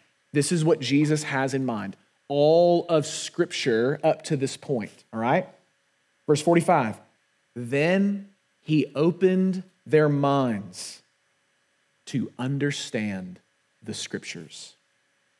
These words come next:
and said to him, said to them, 'Thus it is written, that the Christ should suffer and on the third day rise from the dead, and that repentance for the forgiveness of sins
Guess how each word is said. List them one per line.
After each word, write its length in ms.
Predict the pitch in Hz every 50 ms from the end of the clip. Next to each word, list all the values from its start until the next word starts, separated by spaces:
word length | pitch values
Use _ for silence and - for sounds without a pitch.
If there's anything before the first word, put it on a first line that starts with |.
| _ _ _ _ -
and 140 | 110 98
said 280 | - - - 160 156 151
to 80 | 123 104
him, 360 | 101 104 92 87 87 82 - _ _ _ _ _ _ _ _ _
said 180 | - 180 165
to 80 | 147 139
them, 320 | 117 113 101 95 95 92 - _ _
'Thus 480 | 117 - - 139 143 156 151 - - -
it 100 | - 147
is 160 | 143 135 113
written, 380 | 120 131 - - 113 95 90 - _ _ _ _ _ _ _ _ _ _ _ _ _ _ _ _ _ _ _ _
that 140 | - 127 -
the 40 | 131
Christ 680 | - - - - 165 156 143 123 110 - - - - _ _
should 260 | - - - 135 -
suffer 540 | - - - 147 131 - - 104 98 95 - _ _ _ _ _ _
and 120 | - 135
on 100 | 135 135
the 80 | 131 123
third 400 | 113 - - 151 147 143 135 135
day 400 | 127 123 120 113 104 98 95 98 - _ _ _ _
rise 600 | 110 104 113 117 117 123 131 135 135 135 131 -
from 140 | - 147 139
the 60 | 131
dead, 400 | 120 120 117 110 104 98 98 95 - _ _ _ _ _ _ -
and 140 | 123 127 127
that 120 | 120 -
repentance 800 | 123 117 120 - - 151 165 160 151 185 175 175 - - - - _
for 120 | - 170
the 120 | 151 131 120
forgiveness 560 | - 131 117 113 127 139 135 151 160 156 -
of 100 | 170 151
sins 560 | - - 160 147 135 120 107 98 98 - -